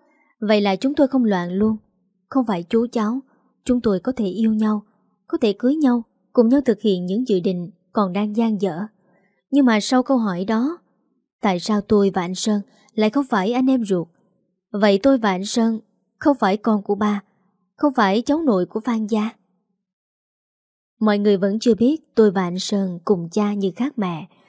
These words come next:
Tuy tôi là em, nhưng mà không phải con vợ bé, vợ nhỏ, mà là con vợ chính thức. Nghe bà nội kể lại lúc còn đi học, bà tôi làm mẹ anh Sơn có thai, sinh ra anh ấy.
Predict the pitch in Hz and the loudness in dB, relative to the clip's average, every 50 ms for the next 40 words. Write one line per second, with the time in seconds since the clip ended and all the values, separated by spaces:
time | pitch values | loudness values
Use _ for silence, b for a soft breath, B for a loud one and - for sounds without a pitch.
0 | b b b b _ - 240 233 226 226 220 214 190 180 175 160 175 214 214 220 | b b b b _ 4 4 4 6 4 2 2 2 0 -2 -2 0 0 0 0
1 | 214 b b b b b b b _ - 254 262 240 214 208 - 262 262 - 226 | -2 b b b b b b b _ 0 2 4 4 2 2 2 0 0 0 -2
2 | 190 185 208 240 - 247 240 226 202 208 180 175 175 185 196 202 254 320 339 - | -2 -2 -4 -2 -2 0 0 0 -2 -2 -4 -2 -2 -2 -2 -2 -2 -4 -4 -4
3 | 214 175 170 175 185 170 156 160 196 b b b b b b b - 214 208 202 | -4 -4 -2 -4 -6 -6 -8 -10 -12 b b b b b b b -4 -2 0 2
4 | 196 196 190 190 190 - 240 247 226 208 185 170 170 - 214 220 240 - 277 311 | 2 0 0 0 0 0 0 0 0 -2 -2 -4 -2 -2 -2 -2 0 -2 -2 -4
5 | - _ _ _ _ _ _ _ _ _ _ _ _ _ _ - 262 269 247 226 | -4 _ _ _ _ _ _ _ _ _ _ _ _ _ _ 0 2 4 4 4
6 | 202 185 185 180 185 180 - 196 190 220 240 214 190 175 175 175 - 208 262 311 | 2 2 2 0 0 0 0 0 0 0 0 0 0 -2 -2 -4 -2 -2 -2 -2
7 | - - 202 180 170 185 214 214 214 214 175 - b b b b b b b b | 0 0 -2 0 0 0 0 0 0 -2 -4 -4 b b b b b b b b
8 | b - 196 202 196 190 - 202 190 190 190 190 - - 208 202 190 185 185 175 | b -2 0 0 0 0 0 0 0 2 0 0 -2 -2 -2 -2 0 -2 -2 -2
9 | 160 175 202 202 - - 214 202 185 190 247 277 - 226 226 214 208 196 b b | -2 -4 -4 -4 -4 -2 -2 -2 -2 -4 -6 -6 -4 -2 0 0 0 0 b b
10 | b b b b - - - 226 196 185 180 196 190 180 180 175 185 196 202 240 | b b b b -8 -2 -2 0 0 0 -2 -2 -2 -2 -2 -2 -2 -2 -2 -2
11 | 285 285 | -4 -6